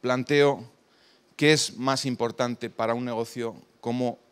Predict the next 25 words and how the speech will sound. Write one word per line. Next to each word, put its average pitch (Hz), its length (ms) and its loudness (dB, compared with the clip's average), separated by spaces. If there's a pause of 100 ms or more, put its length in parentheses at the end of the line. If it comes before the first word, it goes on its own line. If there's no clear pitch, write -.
(440)
el 123 120 0
de 127 100 4
la 127 60 4
banca, 127 260 4
que 123 80 0
es - 120 -2
un 123 120 0
sector 117 340 -2
tradicional. 101 600 -8 (720)
¿La 120 200 2
red 151 220 4
de 135 180 -2
sucursales 160 800 -4 (1080)
o 127 140 2
la 120 100 4
banca 131 300 2
electrónica? 104 760 -6 (1300)
Y 120 120 -2
aquí 147 460 0 (340)
os 131 200 -4
hago 139 420 2 (140)
dos 117 240 0
preguntas. 101 680 -8 (680)
La 113 220 0
primera 147 580 2